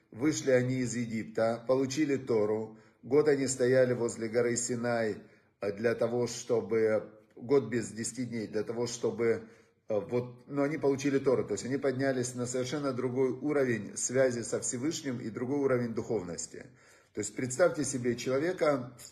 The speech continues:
который ничего не знал, Маугли. Вот он Маугли, он вообще, ну, просто жил там, э, где-нибудь в, в таком месте, где школы у него не было, читать не умел, да? И мы берём этого Маугли, э,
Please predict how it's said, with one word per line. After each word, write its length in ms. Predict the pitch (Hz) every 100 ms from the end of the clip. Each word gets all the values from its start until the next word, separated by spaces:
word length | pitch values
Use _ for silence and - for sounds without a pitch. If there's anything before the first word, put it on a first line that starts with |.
| -
который 340 | 127 131 127
ничего 360 | 143 165 147 139
не 80 | 131
знал, 260 | 104 101 98
Маугли. 640 | 123 120 107 90 87 80 - _ _ _
Вот 160 | 113 143
он 140 | 135
Маугли, 460 | 151 160 151 123 117
он 160 | 113
вообще, 460 | 117 117 - 131 104
ну, 140 | 98
просто 480 | 104 120 104 - 95
жил 340 | 92 123 135 127
там, 300 | 113 98 101
э, 160 | 92 - - -
где-нибудь 540 | 107 117 113 110 110 - - - -
в, 840 | - 104 104 - - 110 110 107
в 20 |
таком 280 | 104 107 123
месте, 280 | 143 135 113
где 200 | 101 110
школы 380 | - 147 127 110
у 40 |
него 160 | 98 104
не 180 | 123 131
было, 280 | 113 101 -
читать 400 | 120 131 110 101
не 60 |
умел, 360 | 95 87 85 82
да? 340 | 120 151 226 - _ _ _ _
И 60 | 135
мы 140 | 160
берём 300 | 170 165 156
этого 280 | 147 139 127
Маугли, 600 | 120 113 104 101 120 131 131 - - _ _
э, 460 | 120 120 120 120